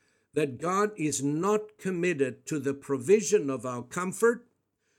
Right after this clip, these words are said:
but he is committed to the production of our character. God wants us to develop our character,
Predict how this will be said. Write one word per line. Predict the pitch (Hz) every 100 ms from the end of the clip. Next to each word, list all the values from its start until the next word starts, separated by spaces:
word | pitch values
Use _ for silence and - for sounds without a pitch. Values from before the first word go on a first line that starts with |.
| _
but | 123 165 151
he | 156 170 214
is | 208
committed | - 170 151 165 160 165 -
to | 170
the | 143 143
production | - 139 127 165 - 156 151
of | 139 135
our | 131
character. | - 147 123 101 _ - _ _ _ _ _ - 107
God | 156 185 190 131
wants | 120 165 156 -
us | 156 -
to | -
develop | 139 139 127 101 202 226 202 -
our | 131 117
character, | - 117 92 - _